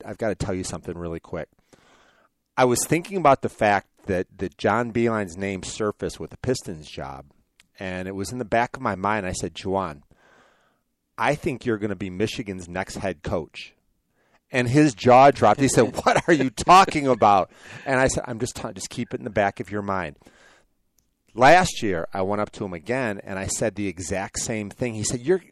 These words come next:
there's no way." And I said, "Just keep it in the back of your mind. You would be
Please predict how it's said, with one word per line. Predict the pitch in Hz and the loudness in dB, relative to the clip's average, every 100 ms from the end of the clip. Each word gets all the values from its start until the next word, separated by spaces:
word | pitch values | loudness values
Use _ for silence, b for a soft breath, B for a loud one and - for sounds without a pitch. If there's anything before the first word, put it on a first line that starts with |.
| 131 | -4
there's | 139 117 | -4 -2
no | 127 139 151 | 0 4 6
way." | 127 139 139 123 | 6 4 6 4
And | |
I | 101 | 0
said, | - - | -8 -12
"Just | - - | -14 -14
keep | - 110 | -14 -12
it | 131 | -10
in | - 117 | -10 -8
the | |
back | 95 98 101 107 | -2 -2 -2 -8
of | |
your | 98 95 | -10 -8
mind. | 98 92 82 b b b | -6 -8 -10 b b b
You | - 104 | -8 -2
would | 110 | -2
be | 98 | -4